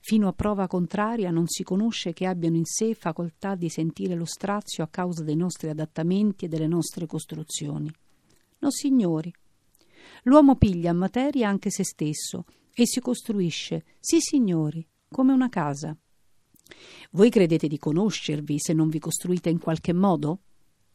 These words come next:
E che io possa conoscervi se non vi costruisco a modo mio? E voi me se non mi costruite a modo vostro?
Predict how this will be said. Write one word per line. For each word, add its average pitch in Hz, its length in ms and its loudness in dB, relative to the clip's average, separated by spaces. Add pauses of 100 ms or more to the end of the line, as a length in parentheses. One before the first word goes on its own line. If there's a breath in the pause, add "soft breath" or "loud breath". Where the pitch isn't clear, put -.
(540 loud breath)
E 254 120 4
che 254 160 2
io 320 200 8
possa 285 320 2
conoscervi 190 840 2 (120)
se - 180 2
non 226 180 6
vi 214 100 0
costruisco 233 640 2
a 214 40 4
modo 220 260 2
mio? 196 400 4 (720)
E 214 120 2
voi 269 280 6
me 262 260 8 (240)
se - 200 0
non 214 180 4
mi 214 100 2
costruite 240 560 -2
a 214 60 0
modo 208 240 -2
vostro? 196 560 -4